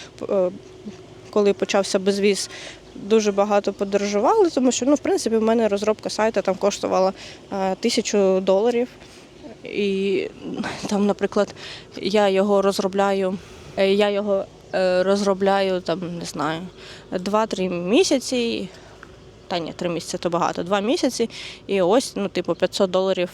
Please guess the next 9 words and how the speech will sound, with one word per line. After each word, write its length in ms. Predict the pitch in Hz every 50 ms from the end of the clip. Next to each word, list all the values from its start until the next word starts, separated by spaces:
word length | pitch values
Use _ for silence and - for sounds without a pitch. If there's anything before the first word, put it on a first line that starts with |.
| - - -
в 280 | 170 170 170 165 165 165
місяць 400 | 165 165 208 - 233 196 - -
я 340 | 185 180 170 170 165 160 175 - - - - - - -
вільно 240 | 196 190 185 185 175
собі 260 | - - 180 180 175
могла 320 | 175 165 170 175 175 170
зробити, 460 | 170 - 170 165 170 190 214 - 285 - - _ _ _ _ _ _ _ _ _ _ _ _ _ _ _ _ - - - - - - - - - -
м, 220 | 185 185 175 175
веб-сайтів. 600 | 175 196 190 - - - - - - - - -